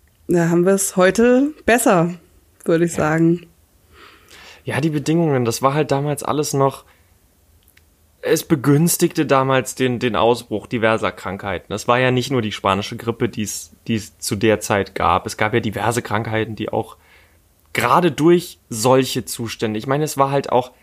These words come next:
Speaker 2: wenn es kalt geworden ist, dann war es halt richtig kalt und die
Speaker 1: Ja.
Speaker 2: Leute haben sich nicht einfach eine Heizung anmachen können oder sowas, wie
Speaker 1: Nee.
Speaker 2: das heute der Fall ist, sondern da musste man halt im schlimmsten Fall noch irgendwie Kohle holen oder im allerschlimmsten Fall hatte man noch nicht mal irgendwie die Möglichkeit, das,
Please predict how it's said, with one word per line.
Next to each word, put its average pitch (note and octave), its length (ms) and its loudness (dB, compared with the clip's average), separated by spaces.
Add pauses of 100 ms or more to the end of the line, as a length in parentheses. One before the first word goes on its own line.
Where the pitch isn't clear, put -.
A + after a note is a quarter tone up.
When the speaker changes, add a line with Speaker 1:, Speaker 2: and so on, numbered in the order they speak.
(200)
Speaker 2:
wenn C3+ 100 2
es C3+ 160 -2
kalt B2+ 260 0
geworden B2+ 360 -4
ist, - 180 -8
dann B2+ 120 -4
war A2+ 120 -8
es - 120 -8
halt D#3+ 140 -2
richtig F#3+ 500 0
kalt F#2+ 280 -4
und G2 120 -4
die G#2+ 60 -4
Speaker 1:
Ja. F#3+ 120 4
Speaker 2:
Leute C#3 180 -2
haben D#3+ 140 -2
sich - 180 -12
nicht F3+ 160 -6
einfach D#3 320 -4
eine B2+ 140 -10
Heizung E3+ 320 -4
anmachen G#2 440 -6
können A2+ 300 -6
oder G#2+ 240 -10
sowas, A2+ 240 -8
wie A3 120 0
Speaker 1:
Nee. E3+ 160 4
Speaker 2:
das D#3 80 0
heute - 220 0
der G3+ 120 -2
Fall F#2 240 -4
ist, A2+ 160 -8
sondern G#2+ 180 -12
da G2+ 80 -6
musste A#2 240 -10
man A2+ 120 -6
halt A2 120 -6
im F#2+ 80 -16
schlimmsten B2+ 360 -8
Fall G#2+ 160 -6
noch A2 100 -8
irgendwie G2+ 220 -10
Kohle C#3+ 300 -2
holen A2 240 -2
oder A2 180 0
im - 60 -6 (100)
allerschlimmsten A#2+ 500 -4
Fall G#2 220 -4
hatte E3 200 0
man A2+ 120 0
noch F#2 160 -6
nicht G#2 160 -10
mal E2 140 -4
irgendwie F2 240 0
die G2 80 -6
Möglichkeit, G#2+ 540 -6
das, - 240 -10